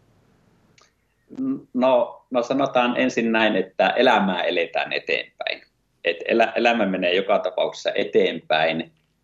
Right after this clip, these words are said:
Ja, ja tota, sit on hyvä niinku pohtia sitä, että mikä, mitä se, mitä ne tavoitteet elämässä palvelee.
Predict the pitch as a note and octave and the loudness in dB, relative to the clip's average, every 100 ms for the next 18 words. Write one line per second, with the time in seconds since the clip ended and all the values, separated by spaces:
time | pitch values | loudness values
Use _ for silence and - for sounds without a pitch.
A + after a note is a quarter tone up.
0 | _ _ _ F#2 F2+ F2 E2+ D#2+ - D#2 | _ _ _ -2 2 4 4 2 -4 -4
1 | E2 D#2+ E2+ E2 - E2+ E2+ E2 - _ | -4 0 -2 -2 0 2 2 0 -6 _
2 | - A2 A2 G#2 A2+ A2+ G2+ G2 G2 - | -4 -2 0 0 0 0 0 -2 -6 0
3 | A2+ A#2 - E2+ E2+ G2+ F#2+ F2 - F2 | 0 0 -4 -4 -4 -2 0 -2 0 0
4 | F2 - G#2+ A#2+ D#3+ - - A#2 E3+ B2+ | 0 0 -4 -2 -4 -4 -4 -2 2 0
5 | G2+ - - A#2 E3 B2 C3 B2+ A2+ - | -2 -10 -10 -2 0 2 2 2 2 0
6 | F#2+ - G2 F#2+ F#2+ G2 B2 B2+ F#2+ D2 | -6 -2 0 0 0 0 4 4 4 -2
7 | D2 - - - | -6 -8 -16 -16